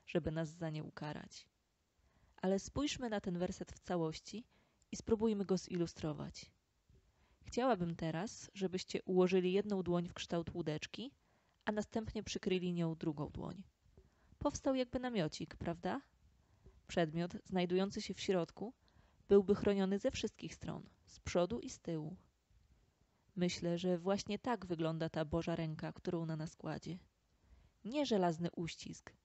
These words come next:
wywołujący poczucie zagrożenia, ale ochrona, dająca poczucie bezpieczeństwa.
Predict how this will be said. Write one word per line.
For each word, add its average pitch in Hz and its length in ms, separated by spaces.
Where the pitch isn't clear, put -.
wywołujący 165 580
poczucie 185 400
zagrożenia, 165 640
ale 214 220
ochrona, 165 500
dająca 175 380
poczucie 208 380
bezpieczeństwa. 185 840